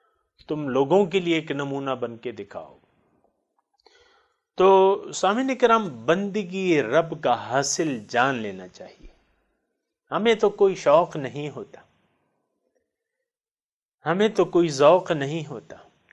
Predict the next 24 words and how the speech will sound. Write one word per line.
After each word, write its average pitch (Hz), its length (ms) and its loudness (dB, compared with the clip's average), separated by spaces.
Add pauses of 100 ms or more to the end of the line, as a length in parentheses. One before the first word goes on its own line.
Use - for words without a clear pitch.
(140)
हमें 220 280 2
कोई 214 180 4
लुत्फ़ 160 420 -4
नहीं 147 340 -6
आता, - 360 -8 (380)
न 156 160 -6
नमाज़ें 151 540 -2
पढ़ने 127 360 -6
में, 120 240 -10
न 127 260 -6
रोज़े 135 360 -2
रखने 120 420 -8
में, 104 240 -14 (840)
न 139 200 -4 (500)
और 185 260 6
कुछ 165 240 -6
करने 135 340 -2
में 127 200 -8
हमें 151 280 -8
कोई 143 220 -4
लुत्फ़ 135 400 -8
नहीं 117 300 -12
आता। - 260 -20 (1700)
लुत्फ़ 165 400 -6